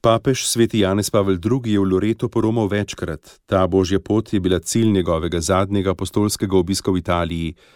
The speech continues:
petega septembra leta dva tisoč štiri. Papež Benedikt Šestnajsti je romal v Loreto četrtega oktobra dva tisoč dvanajst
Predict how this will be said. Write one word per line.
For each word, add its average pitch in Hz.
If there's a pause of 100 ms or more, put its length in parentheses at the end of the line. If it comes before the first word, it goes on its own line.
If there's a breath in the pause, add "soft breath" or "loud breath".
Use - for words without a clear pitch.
(180 soft breath)
petega 82
septembra 90 (320 soft breath)
leta 87
dva 78
tisoč -
štiri. 90 (720 soft breath)
Papež 85
Benedikt 87
Šestnajsti 104
je 98
romal 98
v 92
Loreto 92
četrtega 101
oktobra 101
dva 90
tisoč 90
dvanajst 101